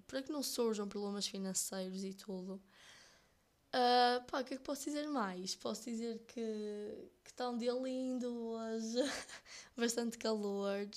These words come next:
e já são quase seis, são cinco e cinquenta e um neste momento que eu estou a gravar. Ainda vou ter de, de editar aqui um bocadinho este episódio.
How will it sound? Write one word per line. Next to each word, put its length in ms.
e 40
já 120
são 180
quase 260
seis, 560
são 180
cinco 220
e 40
cinquenta 340
e 140
um 100
neste 260
momento 160
que 80
eu 40
estou 140
a 40
gravar. 460
Ainda 420
vou 140
ter 240
de, 380
de 100
editar 380
aqui 200
um 60
bocadinho 1000
este 280
episódio. 880